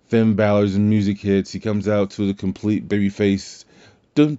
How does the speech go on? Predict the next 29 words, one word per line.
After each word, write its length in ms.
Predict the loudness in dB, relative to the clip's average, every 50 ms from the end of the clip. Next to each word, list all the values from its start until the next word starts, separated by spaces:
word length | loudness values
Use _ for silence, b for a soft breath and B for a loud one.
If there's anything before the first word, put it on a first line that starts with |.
| _ -2
dun, 260 | -2 -2 0 -2 -4 -4 -2
dun, 240 | 0 2 0 0 -2 -4
dun, 240 | -4 -4 -4 -4 -6 B B B B B B
you 100 | -2 0
know, 260 | 2 2 2 0 -2 -4
entrance, 480 | -4 -4 -4 -4 -4 -2 -2 -2 -2 -4
whatever. 680 | -2 -2 0 2 2 2 2 0 0 0 0 0 -2 -4 _ B B B B B B B B B B B B
And 720 | -4 -2 -2 0 0 0 0 0 0 0 0 0 0 -2 -4 _ _ -12
you 220 | -8 -6 -4 -2 -2
have 200 | -2 -2 -2 -4
Finn 220 | -2 -2 0 2
Balor 260 | 2 2 2 0 0
talking, 560 | -2 -2 0 0 0 0 -2 -2 0 0 0 0
and 160 | 0 0 0
he's 300 | 0 0 0 -2 -6 -10
just 320 | -20 -18 -18 -18 -14 -10 -10
essentially 460 | -8 -4 -4 -4 -2 0 0 0 0
sa-, 260 | 0 0 0 0 0
confirming 480 | -2 -2 -2 0 0 0 2 2 2 0
he's 240 | 0 -2 -2 -4
turning 300 | -4 -4 -4 -2 -2 -2
heel. 360 | -2 -4 -4 -4 -4 -6 -6 -8 b b b b b b b b b b b b -6
And 140 | -4 -4 -4
so 600 | -2 0 2 4 4 4 4 2 2 2 0 -2 _ _ _ _ _ _ _ -12
that 280 | -8 -2 2 2 4
was 120 | 4 4 2
my 100 | 0 0
only 180 | 2 2 2 2
knock 440 | 4 4 4 4 2 2 0 -4